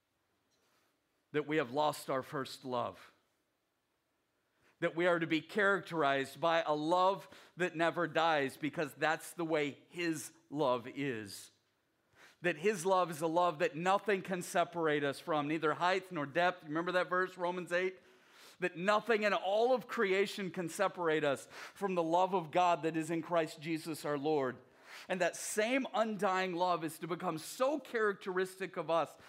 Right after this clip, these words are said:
that it spills out of our lives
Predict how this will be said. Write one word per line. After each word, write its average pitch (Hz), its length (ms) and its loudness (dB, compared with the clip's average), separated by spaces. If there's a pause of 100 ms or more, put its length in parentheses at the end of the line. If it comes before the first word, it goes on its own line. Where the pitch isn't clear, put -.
(200)
that 185 140 0
it 180 160 -4
spills 190 600 -2 (120)
out 277 260 2
of 269 160 -2
our 254 160 4
lives 185 580 0